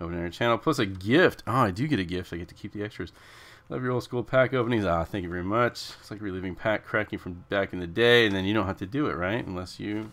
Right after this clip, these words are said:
have access to a lot of this stuff. Very expensive, some of this stuff. Ah, he even gave me some sleeves. That's cool. Unhinged.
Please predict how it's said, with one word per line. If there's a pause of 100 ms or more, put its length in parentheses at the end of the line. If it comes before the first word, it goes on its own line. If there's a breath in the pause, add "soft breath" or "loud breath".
(140)
have
access
to
a
lot
of
this
stuff. (540 loud breath)
Very
expensive, (160)
some
of
this
stuff.
Ah,
he
even
gave
me
some
sleeves.
That's
cool. (420 loud breath)
Unhinged.